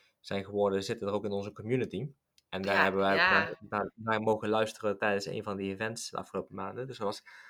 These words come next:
Speaker 1: was wel echt tof. Nee, dus er zijn er gewoon heel veel mogelijkheden voor mensen. En als mensen
Speaker 2: Ja.
Speaker 1: interesse hebben om locatie onafhankelijk te gaan werken, dan hoeven ze eigenlijk alleen maar op Google in te tikken: "Welke mogelijkheden zijn er om als digital nomad aan de slag te zijn?"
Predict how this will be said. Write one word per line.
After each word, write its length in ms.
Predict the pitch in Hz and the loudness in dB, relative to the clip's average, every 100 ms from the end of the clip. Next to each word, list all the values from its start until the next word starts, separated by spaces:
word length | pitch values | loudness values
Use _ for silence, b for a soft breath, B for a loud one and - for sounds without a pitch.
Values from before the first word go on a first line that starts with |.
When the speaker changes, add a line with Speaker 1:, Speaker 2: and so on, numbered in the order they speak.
| B | B
Speaker 1:
was 140 | - - | -8 -2
wel 160 | 110 | 0
echt 180 | 107 - | 0 0
tof. 200 | 113 139 B B _ | 0 0 B B _
Nee, 120 | 110 | 2
dus 80 | 123 | 4
er 60 | |
zijn 120 | 135 127 | 4 4
er 40 | |
gewoon 140 | 131 127 | 4 4
heel 100 | 139 | 2
veel 100 | 123 | 4
mogelijkheden 600 | 131 131 123 113 110 107 | 2 2 0 -2 -2 -2
voor 220 | - 120 | 4 4
mensen. 500 | 95 87 - 127 - - _ | 4 -2 -4 -6 -8 -10 _
En 160 | 95 | -10
als 120 | 101 - | -8 -2
mensen 320 | - - 101 | 0 2 0
Speaker 2:
Ja. 60 | |
Speaker 1:
interesse 380 | 98 104 107 - | -6 -6 -6 -4
hebben 280 | 101 101 - | -6 -4 -4
om 180 | 113 104 | -2 -2
locatie 380 | 101 98 101 95 | -2 -4 -4 -8
onafhankelijk 640 | 95 98 98 _ - 101 _ _ b b _ | -10 -12 -12 _ -16 -16 _ _ b b _
te 100 | 101 | -8
gaan 100 | 92 | -4
werken, 400 | 104 113 110 107 | -2 -2 -4 -6
dan 340 | 107 _ - 104 | -6 _ -2 -2
hoeven 120 | 101 | 0
ze 60 | |
eigenlijk 220 | - 98 92 | -2 -2 0
alleen 200 | 107 123 | 0 -2
maar 100 | 113 | -6
op 120 | - | -2
Google 280 | 117 113 - | -2 -2 -4
in 180 | 101 | -8
te 80 | - | -10
tikken: 400 | - 98 98 95 b b _ _ | -6 -2 -2 -4 b b _ _
"Welke 440 | 98 110 123 127 113 | -4 2 2 2 -2
mogelijkheden 800 | 110 107 117 113 101 104 101 98 | -2 0 0 0 -2 -2 -2 0
zijn 240 | 104 98 | -2 -2
er 80 | 104 | -4
om 340 | - 101 95 - | -4 -4 -6 -12
als 160 | 101 - | -14 -6
digital 280 | 98 - 95 | -6 -4 -2
nomad 300 | 92 90 87 | -2 -4 -6
aan 120 | 98 | -8
de 60 | |
slag 200 | - 73 | -6 -8
te 80 | - | -8
zijn?" 240 | 78 - | -10 -10